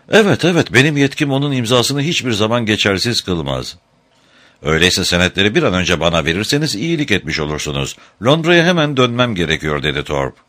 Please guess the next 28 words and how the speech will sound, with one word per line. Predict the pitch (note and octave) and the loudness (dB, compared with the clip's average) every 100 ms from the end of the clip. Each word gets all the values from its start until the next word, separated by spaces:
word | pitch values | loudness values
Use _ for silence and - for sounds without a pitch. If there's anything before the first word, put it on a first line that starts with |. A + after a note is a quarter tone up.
| _ _ _ _ - - - | _ _ _ _ -20 -20 -12
Yaşlı | A2 C3+ - | -4 -2 0
adam | C3 B2+ | -2 -2
yavaşça | G#2+ F2+ G2 - E2+ | -4 -4 -4 -6 -4
yerinden | D2+ C#2 C#2 D#2 | -4 -6 -4 -6
kalktı. | D2 C#2 - C2 A#1+ - _ _ _ _ - | -4 -6 -4 -8 -8 -10 _ _ _ _ 2
"Bir | F#3 | 2
dakika | D3 C#3 C3+ | 2 0 0
izin | C#3 B2 C3+ | 0 0 0
verir | B2+ D3 | 2 0
misiniz | D#3+ D3 D3 B2 | 0 0 0 0
Bay | C3 | 0
Thorpe?" | B2+ B2 A2 | 0 -6 -6
dedi | B2 A#2 | -6 -6
ve | G#2 | -6
yan | G#2 F#2+ | -4 -4
odaya | D2+ C#2+ C#2 | -4 -4 -4
geçti. | C2 C2+ - C2+ B1+ A1 _ _ - _ | -4 -6 -6 -8 -8 -10 _ _ -20 _
Thorpe | - E3+ C#3+ | 0 0 2
onun | D3 D#3+ C#3+ | -4 -2 -2
Londra'ya | C3+ B2+ D#2 F2+ | -4 -4 -2 -2
telefon | F2+ D#2+ F2 | -4 -4 -4
edeceğini | D#2+ C2+ C#2+ D2+ E2 | -4 -4 -4 -4 -4
biliyordu | C2+ C2+ C2 A#1+ B1 B1 - - | -4 -4 -6 -6 -8 -10 -16 -10
ve | G#2 G#2+ | -4 0
Bayan | A2 A#2+ A2+ | 0 0 0
McAllister'ın | A#2 - F#2 E2 - D#2 F#2 | -2 -2 -2 -2 -4 -4 -4
sağırlığından | - F#2 F2 E2 F2 D2+ G#2 | -2 -2 -2 -2 -4 -2 -4
ötürü | D#2 - C#2 F2+ | -4 -6 -2 -4